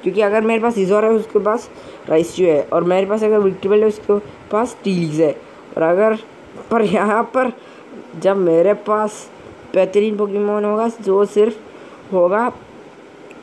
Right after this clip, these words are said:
जो है ना, हाँ यार, सिर्फ फायर में मेरा बेस्ट पोकेमॉन ही दिखाया गया था अभी तो, अभी तक। और यार, ये गेम प्ले में ये कौन सा ट्विस्ट है, कौन जीतेगा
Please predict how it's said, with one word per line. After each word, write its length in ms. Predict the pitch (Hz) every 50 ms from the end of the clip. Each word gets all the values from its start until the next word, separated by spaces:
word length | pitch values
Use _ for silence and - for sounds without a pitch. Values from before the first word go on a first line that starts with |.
| - 151
जो 160 | 156 165 175
है 80 | 175 180
ना, 220 | 185 196 190 185 - - - - - - - - - - - -
हाँ 100 | 180 190
यार, 240 | 190 185 175 170 - - - - - - - - - - -
सिर्फ 160 | 214 208 -
फायर 240 | - 185 180 190 190
में 140 | 202 208 214
मेरा 240 | 208 190 185 202 214
बेस्ट 260 | 185 170 170 170 -
पोकेमॉन 500 | - 165 160 156 160 165 165 160 160 147 - - - - - - - - - - - - -
ही 100 | 175 180
दिखाया 540 | 165 151 151 139 - 170 156 151 156 156 156
गया 260 | 156 151 147 147 147 143
था 340 | - - - 139 139 - - - -
अभी 200 | 151 143 139 143 131
तो, 160 | - - - - - - - - - - - - - - - - - - - - - - 123
अभी 140 | 151 160 151
तक। 160 | 147 135 - - -
और 140 | 131 147 160
यार, 340 | 160 165 165 165 165 160 160 - - - - - - - - 160
ये 100 | 170 165
गेम 420 | 156 143 143 175 185 196 208 196
प्ले 680 | 185 - - - - - 196 202 202 214 214 214 196 - 320 - - - - - - - -
में 140 | - 196 202
ये 160 | 202 202 214
कौन 320 | 208 214 - 220 233 233 226
सा 80 | 233
ट्विस्ट 440 | 220 226 - - 240 240 233 - -
है, 120 | 226 214 190 - - - - - - - - - - - -
कौन 220 | 220 240 262 262
जीतेगा 440 | 247 262 247 254 247 240 226 185